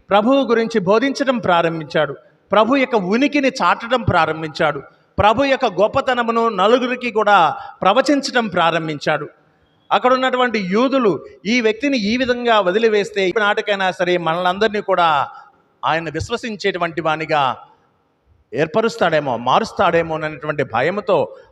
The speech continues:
ఆయనపై రాళ్ళు రువ్వి, బాణాలు విసిరి, ఆయనను చెట్టుకు కట్టివేసి ఆయన్ను చంపేస్తూ ఉన్నారు. అక్కడ వరకు కూడా స్టీఫెను క్రి-, ఎంతో చిరునవ్వుతో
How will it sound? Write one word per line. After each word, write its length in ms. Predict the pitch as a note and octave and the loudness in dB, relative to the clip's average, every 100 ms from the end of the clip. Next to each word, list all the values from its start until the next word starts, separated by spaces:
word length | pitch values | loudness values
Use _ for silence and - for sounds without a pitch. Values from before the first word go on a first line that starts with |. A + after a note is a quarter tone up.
| - | -2
ఆయనపై 680 | C#3 E3 D#3+ D3+ D3+ D#3 B2 - _ - | 0 2 0 -2 -2 -2 -4 -10 _ -6
రాళ్ళు 300 | C3 C#3 D#3+ | 0 2 2
రువ్వి, 400 | E3 A3 A3+ B2+ - _ | 0 0 -4 -10 -16 _
బాణాలు 460 | A#2 B2 D#3 E3 F3 | -2 0 2 0 2
విసిరి, 540 | F#3+ F#3+ B3 E3 G#2 - _ - | 0 2 2 2 -2 -14 _ -2
ఆయనను 480 | C3+ E3+ D#3+ D3+ C3 - | 0 0 -2 -4 -6 -2
చెట్టుకు 280 | F#3 A3+ F#3 | -2 0 0
కట్టివేసి 880 | C#3 B2 F#3 F#3+ A3+ C#4+ A3 C#3 - _ _ _ A#2 | 0 0 2 2 0 0 0 -2 -8 _ _ _ -8
ఆయన్ను 480 | B2 B2+ B2 A2+ G#2+ _ _ - | -6 -6 -6 -8 -10 _ _ -6
చంపేస్తూ 460 | B2 A#2+ A2 - A2 | -4 -6 -6 -10 -12
ఉన్నారు. 300 | G#2 G#2 - _ _ _ - | -10 -14 -14 _ _ _ -2
అక్కడ 300 | F3 - F#3+ | 0 2 2
వరకు 260 | E3+ E3+ G3 | 2 -2 -2
కూడా 560 | E3 D#3+ D#3+ C#3 C#3 - - - _ | 0 2 4 2 0 -8 -20 -20 _
స్టీఫెను 640 | D#3+ D3 D3+ C#3 C3 A#2+ - _ _ | -6 -4 -4 -4 -6 -8 -14 _ _
క్రి-, 220 | D#3+ E3+ | -6 -2
ఎంతో 320 | C#3+ D#3 E3 D3+ | -2 -2 -2 0
చిరునవ్వుతో 880 | E3 F#3 F#3 F3+ F#3 A3 C#3+ - | 0 2 2 0 2 2 2 -2